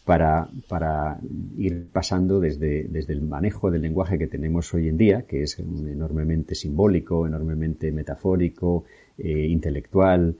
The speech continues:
eh, etcétera, hacia, hacia dimensiones más apegadas al terreno,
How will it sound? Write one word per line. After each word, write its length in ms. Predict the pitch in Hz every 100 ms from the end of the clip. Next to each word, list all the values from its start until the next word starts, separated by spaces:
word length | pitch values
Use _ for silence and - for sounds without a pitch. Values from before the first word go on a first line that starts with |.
| _ _ _ -
eh, 720 | 87 80 78 76 76 76 -
etcétera, 680 | 87 98 - - - 104 - _ -
hacia, 560 | 85 - 85 78 76
hacia 240 | 71 - 80
dimensiones 760 | 78 76 73 98 92 92 - _ - - - -
más 420 | 85 82 85 104
apegadas 520 | 90 78 85 90 -
al 120 | 78
terreno, 480 | 80 82 98 78 67